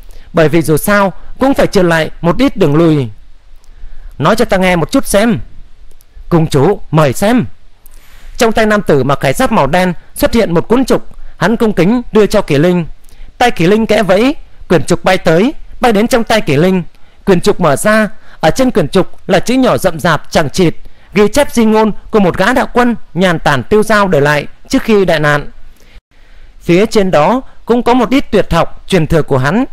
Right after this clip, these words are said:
cũng có bí ẩn mà hắn biết rõ. "Sao?" Kỳ Linh nhìn qua, lập tức liền biến sắc. Không ngờ, tên đạo quân này trong lúc vô tình tiến vào biên giới nơi bí ẩn kia. Vận khí cũng rất tốt,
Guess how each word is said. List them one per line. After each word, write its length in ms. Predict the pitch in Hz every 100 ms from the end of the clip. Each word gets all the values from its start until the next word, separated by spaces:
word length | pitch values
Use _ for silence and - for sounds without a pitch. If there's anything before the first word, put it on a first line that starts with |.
| - - -
cũng 160 | - 240
có 160 | 196 208
bí 160 | 262
ẩn 260 | 175 135 110 -
mà 120 | 160
hắn 200 | 143 180
biết 160 | 247 -
rõ. 280 | 180 254 302 - - - - - - - -
"Sao?" 480 | - 160 214 269 254 - - - - - - _ - -
Kỳ 120 | 160
Linh 200 | 208 214
nhìn 140 | 156
qua, 340 | - 196 190 180 -
lập 200 | 175 185 -
tức 240 | 302 -
liền 240 | 175 151
biến 120 | 127 175
sắc. 240 | 277 - - - - - - - - - -
Không 300 | - 170 139
ngờ, 220 | 131 147 - - -
tên 220 | 247 240
đạo 140 | 170
quân 220 | 190 226
này 260 | 175 175 120 - -
trong 180 | 196 208
lúc 180 | 262
vô 140 | 214 214
tình 280 | - 160 135 - -
tiến 180 | 196 247
vào 100 | 165
biên 160 | 185
giới 200 | 165 190
nơi 180 | 240 190
bí 140 | 170
ẩn 180 | 254 139
kia. 280 | - 190 190 - - - -
Vận 160 | - -
khí 240 | - 196
cũng 220 | 233 220 226
rất 200 | 247 -
tốt, 320 | 294 -